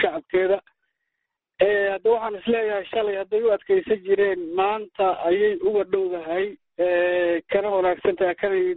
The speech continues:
dila fiican tahay. Eh, mana jirto runtii hadda, eh,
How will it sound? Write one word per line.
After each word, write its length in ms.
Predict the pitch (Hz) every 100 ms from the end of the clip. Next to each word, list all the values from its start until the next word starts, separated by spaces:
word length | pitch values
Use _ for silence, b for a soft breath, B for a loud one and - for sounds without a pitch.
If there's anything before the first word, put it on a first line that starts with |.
| 170
dila 180 | 196 185
fiican 360 | 370 - 392
tahay. 340 | - 185 - - _ _ _ _ _ _ _ _ -
Eh, 320 | 190 190 185
mana 300 | 185 202 226
jirto 320 | 202 190 -
runtii 640 | 190 214 196 - 196 196 -
hadda, 600 | - 180 196 180 180 156 -
eh, 640 | 170 175 175 170 165 160